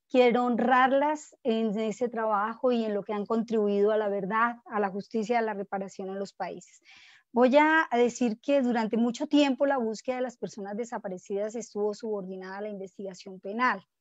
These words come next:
Y esta subordinación conllevó que en países como Colombia se hubieran cerrado procesos o investigaciones sin nunca haber buscado a los desaparecidos.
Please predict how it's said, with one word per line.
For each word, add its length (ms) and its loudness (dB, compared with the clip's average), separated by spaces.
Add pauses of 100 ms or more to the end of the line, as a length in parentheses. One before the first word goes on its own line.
(340)
Y 140 2
esta 240 0
subordinación 1000 -4
conllevó 580 0
que 100 -6
en 80 -6
países 460 -4
como 260 -6
Colombia 500 -4
se 140 -12
hubieran 320 -6
cerrado 540 -4
procesos 640 -6
o 20 -10
investigaciones 920 -8
sin 260 -6
nunca 340 -4
haber 180 -8
buscado 380 -8
a 60 -6
los 120 -10
desaparecidos. 760 -16